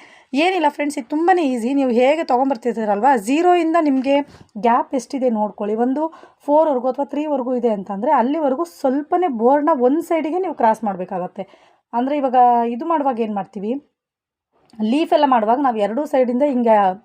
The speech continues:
ಕಾಲಲ್ಲಿ ಒಂದೇ ಸರ್ತಿ ಪ್ರೆಸ್ ಮಾಡಿ ಮಾಡ್ತೀವಿ. ಆದ್ರೆ ಇದು ಈ ತ-, ಇದು ಆ ಥರ ಬರಲ್ಲ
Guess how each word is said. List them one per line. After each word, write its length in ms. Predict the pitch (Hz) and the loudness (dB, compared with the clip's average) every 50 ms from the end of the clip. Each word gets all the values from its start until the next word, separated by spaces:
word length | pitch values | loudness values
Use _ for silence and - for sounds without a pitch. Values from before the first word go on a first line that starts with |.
| _ _ | _ _
ಕಾಲಲ್ಲಿ 320 | - 226 226 247 254 254 240 | -2 0 2 2 2 0 -2
ಒಂದೇ 200 | 214 208 226 247 | -4 -2 -4 -4
ಸರ್ತಿ 260 | 247 254 - - 240 | -4 -6 -12 -12 -12
ಪ್ರೆಸ್ 280 | 233 - 220 220 - 233 | -10 -10 -12 -10 -6 -6
ಮಾಡಿ 140 | 208 202 | -6 -4
ಮಾಡ್ತೀವಿ. 460 | 196 190 185 175 - - 180 175 170 _ _ - _ _ _ _ - | -4 -6 -8 -8 -10 -14 -14 -14 -14 _ _ -20 _ _ _ _ -12
ಆದ್ರೆ 200 | 233 233 269 262 | -6 -4 -4 -2
ಇದು 120 | 247 220 226 | -2 -4 -6
ಈ 60 | 233 | -8
ತ-, 160 | - - - - | -8 -10 -10 -6
ಇದು 220 | 240 240 233 311 | -6 -4 0 2
ಆ 180 | 294 226 196 220 | 2 4 4 2
ಥರ 200 | 233 277 269 254 | 2 2 0 2
ಬರಲ್ಲ 300 | 185 202 185 180 175 | 2 0 -2 -2 -2